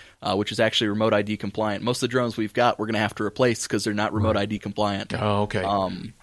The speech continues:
Speaker 3: Well, that's,
Speaker 1: but they
Speaker 3: that's,
Speaker 1: were,
Speaker 3: uh,
Speaker 1: uh,
Speaker 3: that's
Speaker 1: we
Speaker 3: what
Speaker 1: were
Speaker 3: they,
Speaker 1: able to
Speaker 3: that's
Speaker 1: connect.
Speaker 3: sort of their, what, um, uh, the A D, is it A D S B or how, how does that work?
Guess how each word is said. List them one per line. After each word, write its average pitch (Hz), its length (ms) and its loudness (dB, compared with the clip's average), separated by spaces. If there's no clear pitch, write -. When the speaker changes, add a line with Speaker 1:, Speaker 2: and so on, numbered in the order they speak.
Speaker 3:
Well, 139 140 4
that's, 143 100 2
Speaker 1:
but 123 80 -2
they 175 60 2
Speaker 3:
that's, 156 180 2
Speaker 1:
were, 156 60 6
Speaker 3:
uh, 135 120 6
Speaker 1:
uh, - 140 -2
Speaker 3:
that's 139 180 2
Speaker 1:
we 127 60 0
Speaker 3:
what 131 60 4
Speaker 1:
were 120 60 0
Speaker 3:
they, 127 100 4
Speaker 1:
able 127 100 2
to - 40 -12
Speaker 3:
that's 143 200 -2
Speaker 1:
connect. - 60 -4
Speaker 3:
sort 156 160 2
of 135 60 2
their, 131 180 2
what, 110 220 2
um, 113 320 2
uh, 120 200 -4
the 113 260 0
A 127 60 2
D, 127 100 -6
is 131 140 0
it 113 80 2
A 120 100 2
D 117 100 2
S 101 120 0
B 143 360 2
or 120 340 0
how, 143 220 -6
how 147 180 -2
does 131 100 -2
that 131 160 2
work? - 280 -4